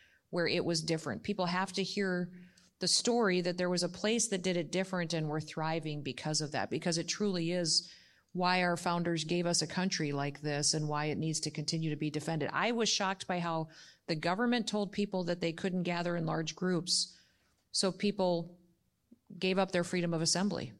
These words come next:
They just rolled over and gave it up. Because the government told people they couldn't go to church, they gave up their freedom of religion.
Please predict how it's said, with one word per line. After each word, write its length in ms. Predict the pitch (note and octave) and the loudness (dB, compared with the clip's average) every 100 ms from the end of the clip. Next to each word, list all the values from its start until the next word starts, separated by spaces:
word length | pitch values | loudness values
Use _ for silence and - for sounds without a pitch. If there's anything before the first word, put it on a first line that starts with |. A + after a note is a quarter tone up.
| _ _ _ _ _ F3 | _ _ _ _ _ -4
They 80 | |
just 240 | E3+ F3 F3 | 0 0 0
rolled 300 | F3 E3+ E3+ | 0 2 2
over 300 | F3+ F3+ F3 | 2 2 2
and 300 | E3 E3 - | 0 -4 -4
gave 200 | F3+ F3 | 0 4
it 60 | |
up. 120 | G3+ G3+ | 4 4
Because 260 | G#3+ G#3+ | 4 4
the 60 | G3+ | 4
government 380 | G#3 A3 G#3 F#3 | 4 4 2 2
told 160 | G#3 | 0
people 200 | G#3+ G3+ | 2 2
they 100 | G3+ | 0
couldn't 220 | F#3+ G3 F#3+ | 2 0 2
go 100 | F3+ | 2
to 80 | |
church, 340 | F3+ A3+ G#3 - | 0 0 0 0
they 120 | E3+ | 0
gave 180 | F3 F3 | 2 0
up 100 | F3 | 0
their 120 | E3+ | -2
freedom 300 | E3 E3+ D#3+ | 0 0 2
of 120 | D3 | 0
religion. 480 | D#3 E3 E3+ - | 0 0 -2 -4